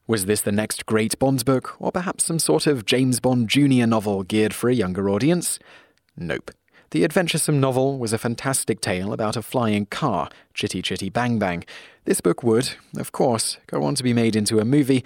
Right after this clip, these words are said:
that would become a family classic, but Fleming was never able to see it for himself.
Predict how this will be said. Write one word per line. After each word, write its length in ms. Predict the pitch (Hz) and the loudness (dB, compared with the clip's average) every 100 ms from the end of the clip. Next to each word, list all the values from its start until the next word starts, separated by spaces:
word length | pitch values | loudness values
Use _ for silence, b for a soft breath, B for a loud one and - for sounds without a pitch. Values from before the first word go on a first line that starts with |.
| B - | B -8
that 80 | 147 | -6
would 140 | 160 | -4
become 360 | 170 - 90 82 | -4 -2 -4 -6
a 40 | - | -12
family 460 | - 107 95 87 | -6 -4 -2 -4
classic, 560 | - 135 123 - 82 - B _ | -4 -2 -2 -2 -4 -6 B _
but 120 | - | -14
Fleming 520 | - 165 127 107 113 120 | -4 0 2 0 -2 -8
was 240 | - 101 | -8 -6
never 240 | 92 95 | -4 -2
able 220 | 87 87 107 | -2 -2 -4
to 100 | 123 | -4
see 220 | - 85 | -4 -4
it 180 | 85 - | -6 -8
for 140 | 85 | -10
himself. 520 | 80 - 98 90 - | -6 -4 -2 -4 -6